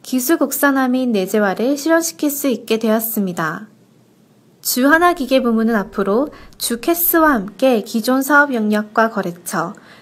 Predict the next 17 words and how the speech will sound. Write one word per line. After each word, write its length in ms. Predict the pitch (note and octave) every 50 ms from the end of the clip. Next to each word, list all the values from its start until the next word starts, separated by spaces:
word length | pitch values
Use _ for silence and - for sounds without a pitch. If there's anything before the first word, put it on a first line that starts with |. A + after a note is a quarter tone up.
| -
그리고 320 | - - A3 A#3 A3+ C4 C4
사업 320 | C4+ D4 E4 E4 F4 E4+
모델의 380 | D4+ D4 C#4 C#4+ C4 C4 C4 C4+
확대와 540 | C#4 C#4+ C#4+ - - B3 A3+ G#3+ A3+ B3+ C#4
고도화를 560 | C4+ B3 A3+ A3+ A3+ A3 G#3+ G3+ G3+ G3+ G3
통해 400 | - G3+ F#3 F#3 A3 C4+ D4+ - - - - - - - -
국내 360 | - - B3 A#3+ B3 C4 C4+
최고의 520 | C4+ - F4+ F4+ F4 F4 E4+ F4 F4 F4
경쟁력을 680 | F4 D4+ B3 A3 A3 A3 A#3+ A#3+ B3 B3 A#3+ A#3 B3 A#3+
보유한 500 | A#3 B3+ G3+ G3 F#3 G3 G#3 A3+ C#4 D4+ - - - - -
전기, 600 | - - A#3 G#3+ G#3+ G#3 - F#3+ F3 E3 G#3+ - -
구동, 460 | - - A3 G#3+ G#3 F#3 E3+ E3+ F3+ G#3 - - - - -
환경 360 | - E4 E4 E4 F4 F4 E4+
개통 340 | E4+ D4+ D4+ - D4 C#4+ B3
업체로 480 | G#3 D4+ - - A#3+ A3+ A3 A3 A3+
육성해 400 | A3 G3+ G#3+ - - A3 G#3 G3+
나가 440 | F#3+ F3+ F3 F3 A3+ A#3+ B3 G#3+ -